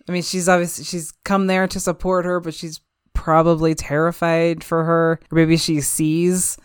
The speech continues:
the wounds that no one else can see. I don't know. She's, uh, that's a very, it's a good moment between the two of them.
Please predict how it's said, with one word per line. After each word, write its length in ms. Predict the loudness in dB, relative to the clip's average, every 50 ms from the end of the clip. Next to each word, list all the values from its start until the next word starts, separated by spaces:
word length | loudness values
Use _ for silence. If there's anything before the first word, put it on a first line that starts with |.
| _ _
the 160 | -4 -2 0 0
wounds 320 | 0 0 0 -2 -2 2
that 260 | 2 2 2 2 0
no 140 | -2 -2 0
one 140 | 0 0 2
else 180 | 0 0 0
can 160 | -2 -6 -6 -4
see. 240 | -2 -2 0 0
I 100 | 2 2
don't 160 | 0 0 0 0
know. 240 | 0 0 -2 -4
She's, 580 | -6 -6 -6 -6 -4 -4 -4 -4 -4 -8 -10 -10 _ _ -12 -8
uh, 220 | -6 -2 -2 -2
that's 280 | -2 0 0 0 0 -2
a 40 | -2
very, 520 | 0 2 2 4 2 2 0 -2 -6 -10 -14 _ _ _ -12
it's 100 | -8 -2
a 40 | 2
good 140 | 4 4 4
moment 260 | 4 2 2 0 -2
between 260 | -4 -2 -2 0 0 -2
the 80 | -2 -4
two 160 | -4 -4 -4
of 180 | -4 -4 -8 -8
them. 280 | -10 -10 -10 -10 -14